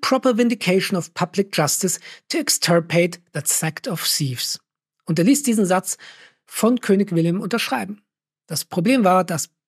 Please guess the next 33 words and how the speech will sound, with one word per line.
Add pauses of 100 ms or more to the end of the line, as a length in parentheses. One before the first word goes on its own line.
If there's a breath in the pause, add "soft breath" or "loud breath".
(140)
beiden
vielleicht
dabei
nicht
bewusst
war,
dass
Mac-,
MacIan
den
Schwur
noch
geleistet
hatte. (640 loud breath)
So
oder
so,
man
hatte
die
MacDonalds
of
Glencoe
ins
Visier
genommen. (1080)
Bradalbane (400 loud breath)
schien
von
all
dem
wenig
mitzubekommen.